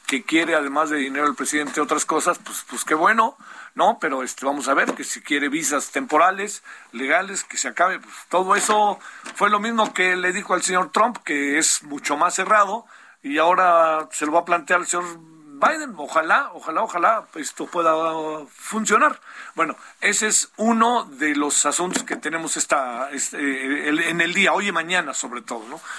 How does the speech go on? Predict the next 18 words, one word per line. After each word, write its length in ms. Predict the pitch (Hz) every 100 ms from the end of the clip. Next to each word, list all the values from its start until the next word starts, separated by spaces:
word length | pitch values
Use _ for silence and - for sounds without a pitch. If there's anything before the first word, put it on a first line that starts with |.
| - -
No 120 | 220
sé 140 | -
si 140 | 185 180
dure 220 | 175 170
más, 300 | 190 226 -
de 120 | 151
todo 220 | - 185
depende 240 | 185 190 165
de 80 | 143
los 100 | 143
acuerdos. 480 | 127 143 117 - - - -
Puede 160 | 180
durar 340 | 175 165 175 170 262 - - -
varios 360 | 170 240 269 233
días, 380 | 269 311 -
¿eh? 100 | 202
Y 140 | 262 170
semanas, 720 | 151 151 196 180 - -